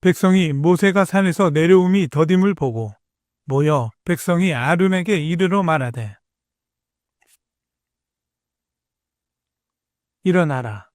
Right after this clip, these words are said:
우리를 위하여 우리를 인도할 신을 만들라." 이 모세, 곧 우리를 애굽 땅에서 인도하여 낸 사람은 어찌 되었는지 알지 못함이니라. 아론이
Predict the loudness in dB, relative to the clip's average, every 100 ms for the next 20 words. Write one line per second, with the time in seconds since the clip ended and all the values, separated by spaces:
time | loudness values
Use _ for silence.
0 | _ _ _ _ _ 4 6 6 4 4
1 | 4 2 0 0 0 0 0 2 2 2
2 | 0 -2 -2 0 2 2 0 -4 -6 -10
3 | -14 _ _ _ _ _ _ _ _ _
4 | _ _ _ _ _ _ _ 2 4 4
5 | 2 2 -2 -2 -2 -2 -2 2 4 4
6 | 2 0 -2 -2 -2 0 -2 -2 0 0
7 | 0 0 0 -2 -2 -4 -4 -4 -2 -4
8 | -8 _ _ -2 -2 0 -2 4 4 4
9 | 0 -2 -2 -2 -2 0 -2 -2 -2 0
10 | 0 0 -2 -8 -12 _ _ _ _ _
11 | _ _ _ _ _ _ _ _ _ _
12 | _ _ 0 2 4 2 0 -4